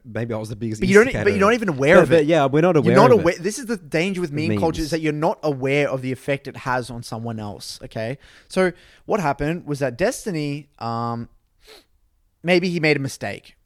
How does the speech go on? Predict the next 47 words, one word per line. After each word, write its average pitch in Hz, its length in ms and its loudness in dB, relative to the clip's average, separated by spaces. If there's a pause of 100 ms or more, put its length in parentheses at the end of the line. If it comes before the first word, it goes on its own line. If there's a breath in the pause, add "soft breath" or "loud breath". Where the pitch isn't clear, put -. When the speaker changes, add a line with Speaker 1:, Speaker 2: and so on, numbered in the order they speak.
(120)
Speaker 2:
right? 135 200 0
So 165 60 -6
let's 185 140 -4
say 180 140 2
he 170 100 -2
made 151 160 2
a 151 40 0
mistake 127 300 -4
in 110 140 -8
game. 95 320 -12
He's 120 160 -10
play-, 135 180 -4
played 135 320 -4
support. 165 380 -2
Let's 175 100 -8
say 175 160 0
he 160 80 0
played 143 300 -6
Thresh 160 360 0
and 143 120 -8
he 135 80 -6
missed 135 320 -6
a - 20 -6
hook, - 400 -2 (240)
an 127 160 -4
important 123 380 -4
hook. 190 320 -2 (420 soft breath)
Maybe 123 280 -6
he 120 40 -4
didn't 120 180 -6
use 107 200 -8
Lantern 156 400 -2
properly. 170 480 -4
Maybe 120 280 -6
he 110 80 -6
got 110 180 -6
caught 113 200 -6
out 107 140 -6
of - 40 -12
position. 151 680 -8 (460 soft breath)
Whatever 135 340 2
happened. 107 400 -10 (680 soft breath)
What 131 200 -10
happened 165 580 -2
was 135 220 -8
that, 127 400 -2 (100)
um, 113 420 -8